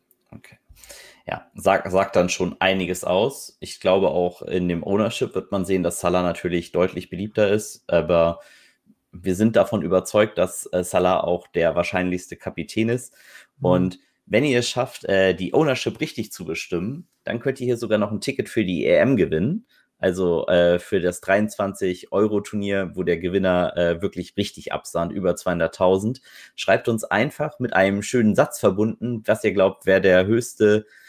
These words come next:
Speaker 1: ownte Spieler sein wird und mit wie viel Prozent. Und wir werden das Ticket für die E M auf jeden Fall vergeben. Das heißt, ihr könnt, also es wird einen Gewinner geben. Normalerweise sagen wir immer, die Prozentzahl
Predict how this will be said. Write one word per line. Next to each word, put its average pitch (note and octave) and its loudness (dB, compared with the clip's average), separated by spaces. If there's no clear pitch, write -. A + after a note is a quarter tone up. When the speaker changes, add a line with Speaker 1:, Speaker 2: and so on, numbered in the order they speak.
Speaker 1:
ownte G#2 2
Spieler G#2 0
sein D#2+ -4
wird G2 -2
und G2 -8
mit F#2+ -6
wie G#2 -4
viel G#2 -8
Prozent. F#2 -4
Und F2 -8
wir F2 -8
werden G#2 4
das - -2
Ticket - -8
für G#2+ -6
die F2 -2
E - 2
M G2 2
auf F#2 -4
jeden G#2 0
Fall G#2 2
vergeben. C3+ -2
Das - -6
heißt, G2+ -2
ihr - -8
könnt, A#2+ -4
also F2+ -6
es - -10
wird B2 2
einen F#2+ 0
Gewinner A2 2
geben. C3+ -2
Normalerweise F#2+ 2
sagen F#2+ 2
wir D#2+ -2
immer, F2+ -2
die F2+ -8
Prozentzahl F#2+ -4